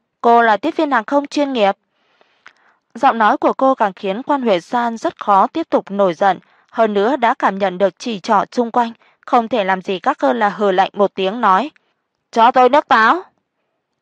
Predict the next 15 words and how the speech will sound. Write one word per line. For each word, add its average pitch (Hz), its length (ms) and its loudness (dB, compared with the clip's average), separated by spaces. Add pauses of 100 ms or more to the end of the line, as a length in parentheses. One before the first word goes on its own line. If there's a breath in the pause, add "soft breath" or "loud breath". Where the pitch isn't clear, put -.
"Tốt." 277 300 4 (500)
Cửu 269 120 4
Lị 208 200 2
vội 202 200 2
vàng 202 320 0
rót 330 200 -2
một 214 140 -2
chén 190 220 -4
nước 302 160 -6
táo 202 220 0
cho - 160 -2
cô 233 140 0
ta. 220 260 -2 (720)
Thở 233 220 2
dài, 196 360 -4